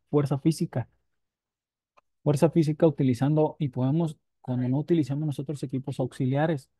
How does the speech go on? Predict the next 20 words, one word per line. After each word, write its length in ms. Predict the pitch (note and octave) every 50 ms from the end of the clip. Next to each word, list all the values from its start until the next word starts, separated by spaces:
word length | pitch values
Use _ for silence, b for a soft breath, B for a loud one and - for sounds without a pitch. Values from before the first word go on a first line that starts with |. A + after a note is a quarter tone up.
| _ _ _ _ _ _ _ _ _ _
esa 180 | - C3 B2+ E3
es 120 | D#3 -
una 180 | D3+ D#3 D3+ D3+
de 40 | D3
las 160 | C3+ B2+ C3
cosas 300 | - C#3+ C3 D3+ D3+ D3
más 220 | D3 C3+ C#3 -
importantes 580 | F3+ D#3+ - C3 A2+ - C3+ D3 D3 D3+ C#3+ -
que 140 | - D#3+ C3
podemos 320 | - B2 A#2+ C3+ D3 D#3
nosotros 360 | D3+ C3+ C#3 C3 B2+ - C#3
rediseñar, 640 | C#3 C3+ C3 B2+ A#2 A#2+ A#2+ B2+ C3 C3+ C#3 C3+ b b b b b _ _ _ -
el 140 | C3+ C3
manejo 340 | B2 A#2+ A#2+ A#2+ A2+ - -
manual 340 | D#3+ D3+ C3+ B2+ A#2+ B2 B2
de 100 | B2+ B2
cargas, 400 | - - B2+ C3+ B2+ C3 B2+ B2
reducir 540 | B2+ B2 B2+ A#2+ A#2 - C#3 C#3+ E3 F3 - _ _ _ _ _ _ -
la 120 | - A2+
carga 320 | - - D3 D#3+ E3 G3+